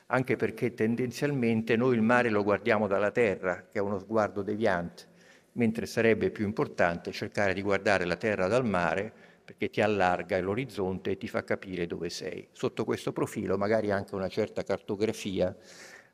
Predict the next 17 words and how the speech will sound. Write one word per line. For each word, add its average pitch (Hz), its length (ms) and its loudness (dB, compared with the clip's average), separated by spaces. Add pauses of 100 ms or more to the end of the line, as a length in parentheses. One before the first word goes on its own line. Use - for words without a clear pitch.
pubblica 98 540 0
potrebbe 95 420 -2
essere 90 340 -4
aggiornata. 87 800 -6 (920)
Magari 123 380 6
riprendendo 117 600 4
il 104 100 2
concetto 110 520 0
dell'impero 101 580 0
americano, 107 920 4 (420)
gli 104 60 -10
americani 101 440 2
si - 120 -10
considerano 95 520 -4
la 92 120 0
quarta 98 400 0
Roma, 101 400 4